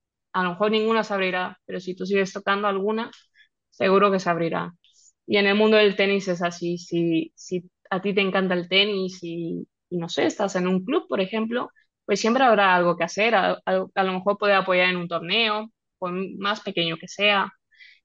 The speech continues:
eh, ayudar en la organización de algún evento dentro de tu club.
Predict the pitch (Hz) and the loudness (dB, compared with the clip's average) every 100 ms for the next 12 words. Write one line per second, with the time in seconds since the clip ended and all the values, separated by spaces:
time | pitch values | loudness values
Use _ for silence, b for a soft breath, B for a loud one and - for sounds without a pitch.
0 | - 240 185 180 175 - 190 190 202 214 | -2 2 4 4 0 0 4 6 6 6
1 | 196 190 185 190 185 202 202 196 185 196 | 4 2 0 -4 -4 -4 0 0 2 0
2 | 190 185 196 208 185 180 175 180 - 208 | -2 -2 -4 -4 -6 -6 -8 -8 0 0
3 | 208 | 0